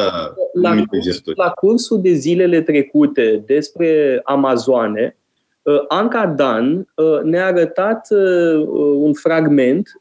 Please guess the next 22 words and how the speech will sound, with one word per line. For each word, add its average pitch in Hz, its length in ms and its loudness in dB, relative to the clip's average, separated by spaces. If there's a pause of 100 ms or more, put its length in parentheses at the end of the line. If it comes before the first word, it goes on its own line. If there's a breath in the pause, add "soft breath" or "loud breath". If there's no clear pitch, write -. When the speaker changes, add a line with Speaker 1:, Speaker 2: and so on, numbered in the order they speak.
Speaker 1:
ă, 156 120 2
dintr-un 185 520 -2
serial, 170 760 0 (140)
ă, 151 200 2
care - 260 0
cred 160 400 -2
că - 80 -4
e 185 280 2
pe 175 140 -2
Netflix, 131 760 0
Tomiris. 190 880 0 (560 soft breath)
Ă, 135 160 2
Tomiris 156 680 0
este, 185 580 0 (800 soft breath)
ă, 127 240 2
faimoasa 143 720 0
regina 139 520 0
masageților, 131 1040 0
care 185 640 -2
i-a 160 140 0
venit 160 280 0
de 175 140 0